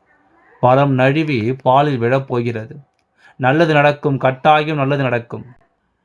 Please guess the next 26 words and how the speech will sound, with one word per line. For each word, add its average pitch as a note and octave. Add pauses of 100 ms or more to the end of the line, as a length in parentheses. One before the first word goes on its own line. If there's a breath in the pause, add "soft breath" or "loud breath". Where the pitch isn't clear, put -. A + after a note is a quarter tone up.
(360)
நீ D#3 (160)
மனசு E3+
வைத்தால் E3
இன்னும் F3
கொஞ்ச D3+
நேரத்தில் E3
உன் D3
அழைப்பு E3
மணி C3
ஒலிக்கும். B2+ (400)
அதில் C#3
வரும் D3+
செய்தி E3
உனக்கு C#3 (120)
அதிர்ச்சிகரமாகத்தான் B2+
இருக்கும். A2+
ஆனால் A2+
அந்த A2
அதிர்ச்சிகரமான B2 (100)
செய்தியில் C#3
உனக்கான A#2
நல்ல A#2
செய்தியும் C3+ (460 loud breath)
உன் D3
செவிகளுக்கு C3+
இல்லை. A#2+